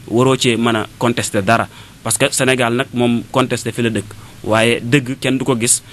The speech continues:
naan li du dëgg. Euh, donte ni audio yi moom audio yu wér la,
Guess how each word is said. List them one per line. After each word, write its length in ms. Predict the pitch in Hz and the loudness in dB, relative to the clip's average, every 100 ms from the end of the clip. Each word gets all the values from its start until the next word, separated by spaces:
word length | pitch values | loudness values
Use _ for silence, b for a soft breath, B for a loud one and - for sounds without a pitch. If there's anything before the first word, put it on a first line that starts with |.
| B - | B -2
naan 180 | 113 113 | 0 2
li 100 | 123 | 2
du 80 | 127 | 2
dëgg. 180 | 113 - B B - | 0 -2 B B -6
Euh, 260 | 107 110 110 | 0 0 0
donte 300 | 110 117 139 | 0 0 4
ni 160 | 143 139 | 4 4
audio 240 | 147 143 127 | 2 2 2
yi 80 | 120 | 0
moom 220 | 110 120 - | -2 -6 -4
audio 200 | 131 135 | 0 2
yu 140 | 131 117 | 4 4
wér 160 | 147 | 4
la, 120 | 127 | 2